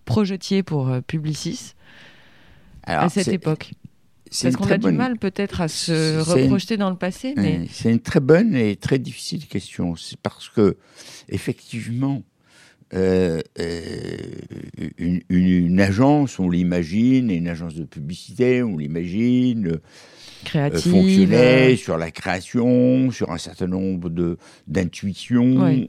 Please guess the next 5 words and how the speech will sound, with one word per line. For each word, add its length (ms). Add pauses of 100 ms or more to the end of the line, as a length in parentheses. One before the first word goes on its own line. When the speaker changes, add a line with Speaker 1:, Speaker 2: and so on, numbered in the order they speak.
(100)
Speaker 2:
et 600
avec, 680
euh, 220 (580)
u-, 460
une 1040